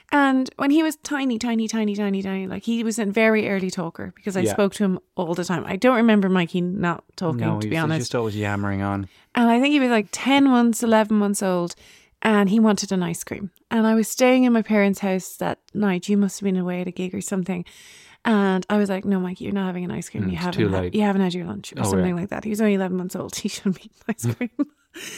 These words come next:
Speaker 1: He was in his grandparents' house. He knew all rules were out the window. And he said to me, "Mommy, do your makeup."
Speaker 2: Go in the bathroom.
Speaker 1: Yeah, do your makeup.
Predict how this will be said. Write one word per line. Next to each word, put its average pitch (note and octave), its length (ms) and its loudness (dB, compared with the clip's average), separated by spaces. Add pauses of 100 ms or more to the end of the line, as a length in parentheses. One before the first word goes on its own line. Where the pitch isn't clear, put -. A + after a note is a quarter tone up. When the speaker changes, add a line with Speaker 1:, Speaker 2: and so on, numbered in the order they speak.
(180)
Speaker 1:
He D4 140 8
was C#4+ 100 8
in D4+ 80 8
his B3 100 4
grandparents' G3+ 460 4
house. G3 200 2
He D4+ 100 6
knew A3+ 200 8
all F3+ 140 4
rules F3 240 2
were F3+ 80 0
out E3+ 80 -2
the F3 100 0
window. E3+ 240 2 (600)
And A3+ 400 2
he D#4+ 420 2
said B3 300 -2
to A#3+ 100 -2
me, G#3+ 320 0 (100)
"Mommy, A#3+ 400 0 (680)
do F4 100 4
your D#4+ 160 4
makeup." C#4 420 -4 (480)
Speaker 2:
Go C#4+ 80 -2
in C4+ 80 -2
the B3 80 -6
bathroom. E3+ 500 -2
Speaker 1:
Yeah, C#4+ 240 -2 (120)
do F4 100 0
your E4 80 2
makeup. C4+ 400 -2